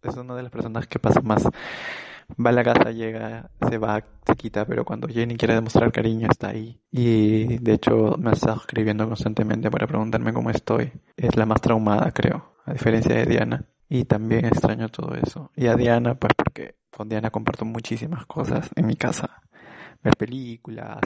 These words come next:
hablar, conversar. Eh, a veces tengo que hacer algo y no quiero hacerlo si no está Diana ahí presente. Entonces, también extraño mucho tenerla ahí.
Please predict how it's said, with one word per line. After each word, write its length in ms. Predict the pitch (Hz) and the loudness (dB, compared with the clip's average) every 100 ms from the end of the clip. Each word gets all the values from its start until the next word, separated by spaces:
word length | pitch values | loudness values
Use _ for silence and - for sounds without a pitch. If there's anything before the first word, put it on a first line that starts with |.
| - | -4
hablar, 640 | 117 120 113 110 113 - | -6 -8 -6 -6 -8 -10
conversar. 760 | 117 113 117 110 113 113 110 - - | -14 -8 -6 -2 -2 -2 -4 -6 0
Eh, 360 | 123 113 - - - - - - - - | 2 2 2 4 6 6 6 4 2 -2
a 80 | 127 | 0
veces 160 | 123 139 | 2 2
tengo 200 | 139 139 | 2 0
que 80 | 117 | 2
hacer 380 | 117 123 - _ | 2 2 -2 _
algo 400 | 131 123 135 165 | 2 2 2 2
y 140 | 139 | 2
no 460 | 120 120 117 117 117 | -2 -6 -6 -4 -2
quiero 180 | - 117 | 2 2
hacerlo 360 | 117 120 117 120 | 2 2 0 0
si 140 | 113 | 0
no 140 | 110 | -2
está 360 | 107 - 117 110 | -4 0 2 2
Diana 340 | 135 147 - | 0 -4 -4
ahí 100 | 165 | -6
presente. 460 | 170 170 - 165 - - _ | -4 -2 -2 2 0 0 _
Entonces, 760 | 123 - 120 120 113 120 - - | -6 -4 -4 0 0 0 -6 -8
también 260 | 127 120 | -8 -6
extraño 320 | 120 - 117 | -8 -6 -4
mucho 220 | 117 117 120 | -4 -4 -6
tenerla 460 | 117 117 113 113 | -4 -2 -2 -2
ahí. 520 | 113 117 117 - - | -2 -4 -8 -14 -16